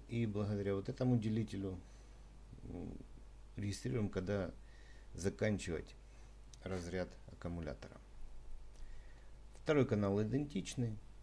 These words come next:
Тоже разрядное сопротивление десять Ом. Опять же два делителя, только подключен к одиннадцатому каналу транзистор. Также делители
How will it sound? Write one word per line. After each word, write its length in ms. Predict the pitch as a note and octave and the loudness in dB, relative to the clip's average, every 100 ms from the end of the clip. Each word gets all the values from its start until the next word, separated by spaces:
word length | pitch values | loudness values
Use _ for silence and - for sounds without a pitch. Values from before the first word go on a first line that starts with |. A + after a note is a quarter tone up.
| - - - - - - - - | -12 -12 -12 -12 -12 -14 -14 2
Тоже 260 | C3+ G2+ F#2 | 4 6 6
разрядное 480 | F#2 F2+ F2+ F2 | 4 2 0 0
сопротивление 800 | E2+ F2 F2+ - F2 F2 E2 D#2 - - - - - - | -2 -4 -6 -2 0 0 -2 -4 -8 -14 -16 -16 -12 -8
десять 500 | E2+ F2+ - E2 C3+ | -2 -2 -2 -2 2
Ом. 260 | C#3+ B2 - - - - - - - - - - - - - - - - - - - - - - | 4 2 0 -12 -14 -16 -16 -16 -16 -16 -16 -16 -16 -16 -16 -16 -16 -16 -16 -16 -16 -16 -16 -6
Опять 360 | G#2 F#2 E2 D2+ | -4 2 2 2
же 80 | E2 | -4
два 220 | E2 E2+ | -2 0
делителя, 600 | E2+ A#2 D3 C3 A2 G2 - - - | 2 0 2 2 2 0 -4 -16 -6
только 220 | G#2+ - | -4 -2
подключен 680 | F2+ F#2 G2+ G2 - F2 - - - - - - - - - | 0 0 0 -2 0 -2 -4 -10 -14 -16 -14 -14 -14 -12 -2
к 20 | |
одиннадцатому 600 | F2+ C3 D3 - B2+ B2 | 2 4 2 2 4 4
каналу 480 | A#2 A#2 A2 G#2+ F#2+ F#2 | 4 2 2 0 -4 -6
транзистор. 640 | G2 G#2 G2 G2+ - F#2+ - - - - - - - - - - - - - - - | -2 0 0 -4 -4 -6 -6 -14 -16 -16 -16 -16 -16 -16 -16 -16 -16 -14 -14 -12 -4
Также 280 | F2 E2+ E2 | -2 -2 -4
делители 580 | E2+ E2+ - C#2+ D2+ | -4 -4 -6 -8 -8